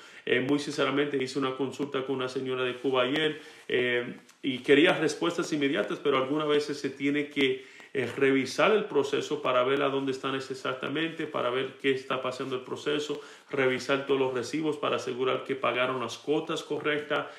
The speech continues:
Eso, todo eso es parte de, de ser abogado, ¿verdad? Est-, eh, revisando todo eso. Eh,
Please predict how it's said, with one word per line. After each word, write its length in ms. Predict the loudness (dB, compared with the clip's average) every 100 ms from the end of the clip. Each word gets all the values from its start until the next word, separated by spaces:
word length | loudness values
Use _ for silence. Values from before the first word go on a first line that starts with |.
| -10 2
Eso, 380 | 4 4 2
todo 280 | 4 4 6
eso 180 | 4 2
es 80 | -2
parte 340 | 0 2 2
de, 140 | 2 2
de 260 | 2 0
ser 240 | 0 0 0
abogado, 440 | 0 0 0 0
¿verdad? 340 | -2 -2 -2
Est-, 180 | -2 -4 -2
eh, 360 | 0 2 -2 -4
revisando 640 | -4 -2 -4 -6 -4 -4
todo 260 | -2 -2 -2
eso. 340 | -4 -8 -16 -20 -20 -20 -20 _
Eh, 800 | 4 8 8 6 4 2 -2